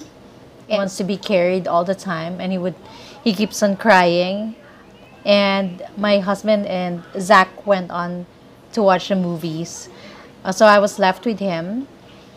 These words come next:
and they just, uh, got home around six o'clock. So now it's, um, what time is it? It's seven o'clock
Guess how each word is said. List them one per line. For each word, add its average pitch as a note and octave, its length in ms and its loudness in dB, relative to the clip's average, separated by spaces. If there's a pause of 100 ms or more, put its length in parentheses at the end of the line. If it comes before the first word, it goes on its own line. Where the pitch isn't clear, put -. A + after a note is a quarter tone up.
and F3+ 840 -2 (200)
they F#3+ 120 -2
just, - 320 -6
uh, F#3 260 4
got F3 340 0
home F#3 260 -6
around F3 240 0
six - 300 -6
o'clock. - 500 -4 (640)
So A3 180 2
now G#3+ 460 4 (160)
it's, - 380 -8
um, F#3+ 460 0 (1300)
what E3+ 120 -14
time E3 280 -2
is D3+ 80 -6
it? - 480 -4 (800)
It's - 160 0
seven C#4 240 6
o'clock G#3+ 520 -2